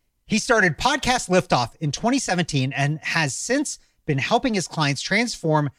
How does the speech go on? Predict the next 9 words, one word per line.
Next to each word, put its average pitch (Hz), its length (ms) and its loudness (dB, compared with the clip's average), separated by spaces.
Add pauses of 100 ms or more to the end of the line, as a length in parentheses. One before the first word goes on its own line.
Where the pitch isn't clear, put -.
(120)
their 135 120 -4
podcast 185 640 0
from 139 180 -4
a 120 40 -6
hobby 139 560 0 (220)
to 170 120 0
a 170 80 4
revenue-generating 139 1000 0
machine. 113 360 -6